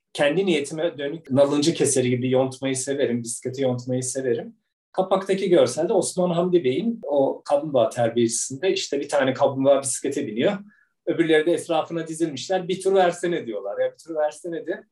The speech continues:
yeni kuşak çok bilmeyebilir ama eskiden herkesin bisikleti yokken bisiklet sahibi olanların en çok duyduğu cümleydi. "Bir tur versene şu köşeye gidip geleceğim." diye kitabına da oradan geldi.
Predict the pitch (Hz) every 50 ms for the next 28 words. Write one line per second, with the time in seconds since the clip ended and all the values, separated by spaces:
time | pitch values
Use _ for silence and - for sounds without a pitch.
0 | _ _ _ _ _ _ _ _ _ - 143 139 156 175 170 - 170 - - 180
1 | 165 - - 175 165 - - 175 170 170 165 165 170 170 170 190 208 208 196 190
2 | 214 233 - - _ - - 139 123 - - - 139 147 151 147 - - - -
3 | _ - 135 139 135 123 135 123 - 147 135 127 - - - 131 - 151 156 139
4 | 113 - - - 175 196 214 208 208 - - 123 - - - 226 - - 147 139
5 | 127 123 123 131 120 123 123 120 120 120 123 123 123 - 165 147 139 131 - 139
6 | - - - 117 123 151 180 165 151 135 131 135 139 139 139 139 160 190 - _
7 | _ _ _ - 160 - - 139 139 135 131 131 127 - 139 123 113 104 - _
8 | _ - - - - - - 120 117 - 120 110 110 113 120 120 - 120 113 113
9 | 113 123 120 117 117 117 131 135 - - - 139 127 139 143 147 147 156 147 147
10 | 147 147 147 143 143 139 127 113 113 113 120 123 190 202